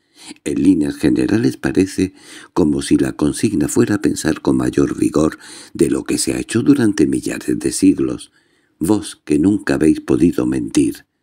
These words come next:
decidme, ¿qué épocas habríais elegido o preferido a esta en que estamos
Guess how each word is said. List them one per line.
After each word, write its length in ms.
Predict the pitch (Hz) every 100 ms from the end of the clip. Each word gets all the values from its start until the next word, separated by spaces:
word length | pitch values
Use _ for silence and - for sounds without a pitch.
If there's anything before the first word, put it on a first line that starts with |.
| _ _ _ _
decidme, 720 | - 98 - - 69 64 - _ _ _ _ _ _ _ -
¿qué 260 | 143 110
épocas 480 | 87 - - 62 -
habríais 420 | 64 65 76 -
elegido 600 | 67 64 - - - 67
o 80 | 71
preferido 680 | - 64 - 62 78 67 62
a 80 | 64
esta 440 | 78 - 76 73 - _ _ _ _
en 200 | - -
que 140 | - 69
estamos 600 | - 95 90 92 98